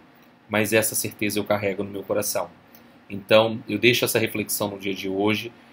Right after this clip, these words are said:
e pergunto a vocês, né, o que que levou e o que que mantém vocês na Umbanda?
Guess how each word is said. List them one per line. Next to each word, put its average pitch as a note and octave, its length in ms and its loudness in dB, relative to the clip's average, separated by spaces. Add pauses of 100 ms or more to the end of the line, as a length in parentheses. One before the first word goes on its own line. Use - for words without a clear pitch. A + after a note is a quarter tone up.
(120)
e A2 60 -10
pergunto A#2+ 300 2
a - 20 0
vocês, G#2+ 680 -2 (220)
né, A2 100 -8
o A2+ 60 -8
que E3 140 -10
que - 120 -12
levou B2 600 2
e A2+ 80 -4
o G#2+ 40 -8
que C3 140 -14
que C3+ 100 -10
mantém B2+ 560 0
vocês A2+ 460 -4
na G#2+ 60 -4
Umbanda? G2 400 -6